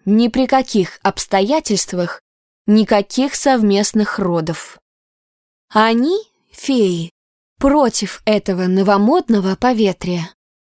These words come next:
Нельзя заходить к ней, ни пока она рожает, ни во время купания малышей. Как и следовало ожидать,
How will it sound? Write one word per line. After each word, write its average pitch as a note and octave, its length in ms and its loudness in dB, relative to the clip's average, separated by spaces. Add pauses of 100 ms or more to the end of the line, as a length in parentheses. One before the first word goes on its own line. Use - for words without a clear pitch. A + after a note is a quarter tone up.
(220)
Нельзя B3 600 2
заходить G#3 580 -2
к - 80 -12
ней, G3 280 0 (300)
ни B3 160 4
пока B3 420 2
она G3+ 200 0
рожает, G3 640 -2 (360)
ни B3+ 160 4
во A3+ 160 4
время C4 360 0
купания A#3+ 560 0
малышей. A3+ 760 0 (680)
Как G4+ 280 2
и B3+ 60 2
следовало G3+ 680 0
ожидать, F#3 760 -2